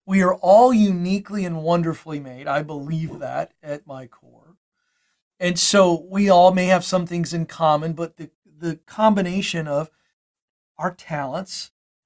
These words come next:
what we are good at, o-, our passions, the thing that light our, when we do this type of work or a task, it lights us up.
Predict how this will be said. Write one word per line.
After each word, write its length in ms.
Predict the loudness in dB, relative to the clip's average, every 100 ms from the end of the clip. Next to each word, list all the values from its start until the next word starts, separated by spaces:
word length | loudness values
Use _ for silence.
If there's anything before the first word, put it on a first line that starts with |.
| _ _ _
what 280 | -8 -6 -6
we 200 | -8 -4
are 140 | -4
good 420 | -6 -18 -14 -12
at, 260 | -8 -8 -8 _ _ _
o-, 140 | -10 -2
our 140 | -2
passions, 640 | -2 -8 -2 0 -2 -6 -10
the 80 | -12
thing 360 | -6 -2 0
that 260 | -2 -8 -12
light 300 | -2 -2 0
our, 180 | -6 -8
when 260 | -6 0
we 140 | 2 2
do 240 | 2 -2
this 180 | -2 -6
type 280 | -4 -6 -6
of 140 | -16
work 340 | -4 -2 -2
or 80 | -6
a 80 | -12
task, 480 | -10 -6 -4 -6 -12
it 80 | _
lights 440 | _ -8 -8 -8
us 200 | -14 -16
up. 240 | -16 -20